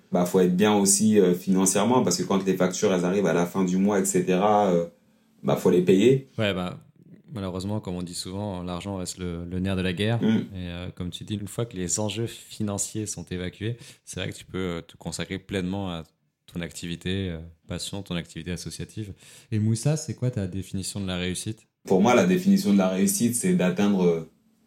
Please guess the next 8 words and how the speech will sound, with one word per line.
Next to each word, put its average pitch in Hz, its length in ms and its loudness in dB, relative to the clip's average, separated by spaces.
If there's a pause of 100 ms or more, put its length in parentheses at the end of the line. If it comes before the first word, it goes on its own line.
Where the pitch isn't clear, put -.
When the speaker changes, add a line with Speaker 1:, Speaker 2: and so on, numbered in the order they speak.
(240)
Speaker 1:
les 90 180 6
objectifs 92 460 6
de 95 100 4
vie 92 240 4
qu'on, 90 360 4
qu'on 90 180 0
s'est 90 200 4
fixés. 117 500 2